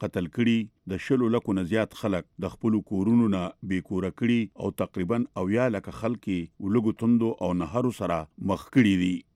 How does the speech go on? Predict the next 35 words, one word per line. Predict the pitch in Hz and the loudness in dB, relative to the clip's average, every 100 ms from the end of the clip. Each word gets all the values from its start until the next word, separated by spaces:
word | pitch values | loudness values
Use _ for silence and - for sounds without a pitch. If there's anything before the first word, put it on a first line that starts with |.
| 107 101 | 0 4
بوکو | 131 135 127 120 | 6 6 2 2
حرام | 127 151 127 120 - - | 4 6 6 4 0 2
تیرو | 131 123 104 | 4 4 6
دوو | 135 135 135 | 4 4 2
کالو | 127 131 127 | 2 2 2
کې | 127 | 0
د | 113 - | 0 -2
سلو | 135 131 | 0 2
نه | 117 92 | 0 0
زیاتې | 117 117 104 | -2 -2 -4
ښځې | - 113 120 120 104 | -2 0 0 0 -2
او | 92 80 | -4 -2
جینکۍ | 92 87 123 101 95 - - | -4 -2 -2 -2 -2 -8 -8
د | 98 | -8
خپلو | - 117 113 98 | -4 -2 -2 -2
حملو | 95 117 113 | -2 0 0
دپاره | 98 120 117 92 82 - 98 | -2 -2 0 -2 -4 -8 -8
استعمال | 90 110 90 90 87 | -6 -4 -2 -2 -2
کړي | 117 92 | -2 0
هم | 107 92 87 | 2 2 2
دي. | 90 85 - - 110 | 0 -2 -8 -6 -4
د | - 123 | 0 4
امریکې | 139 120 147 147 | 4 6 6 6
د | 139 120 | 4 2
خارجه | 113 113 131 131 | 2 2 2 2
چارو | 127 110 104 | 2 2 2
وزیر | 101 123 98 | 2 0 0
جان | 104 95 92 123 | 0 0 -2 2
کیری | 120 110 104 - 101 | 4 4 0 -4 -2
د | 101 | 0
نایجیریا | 98 90 98 98 120 117 | 0 0 0 2 2 2
د | 110 98 | 0 0
دورې | 98 120 117 | 0 -2 -2
په | 101 | -4
موقع | 92 98 - 113 | -4 -4 -2 -2